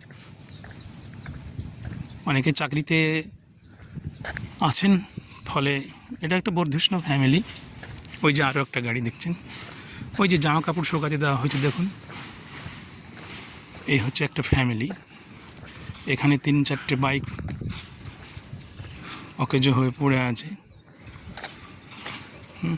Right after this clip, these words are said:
এটা একটা বাড়ি। এই যে এটা একটা বাড়ি, একজন টিচার, আমি ওনাকে ব্যক্তিগতভাবে চিনি।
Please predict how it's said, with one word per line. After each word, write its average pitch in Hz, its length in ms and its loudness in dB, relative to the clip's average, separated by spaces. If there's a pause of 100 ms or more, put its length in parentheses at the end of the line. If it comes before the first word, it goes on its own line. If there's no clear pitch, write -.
(280)
এটা 127 180 -2
একটা - 220 -8
বাড়ি। 120 180 0 (1080)
এই 156 80 2
যে 147 60 6 (100)
এটা 139 200 2
একটা 156 240 -2
বাড়ি, 143 180 4 (200)
একজন 143 300 6
টিচার, 151 340 4 (180)
আমি 147 140 6 (180)
ওনাকে 139 240 4 (120)
ব্যক্তিগতভাবে 127 640 4 (1300)
চিনি। 143 300 8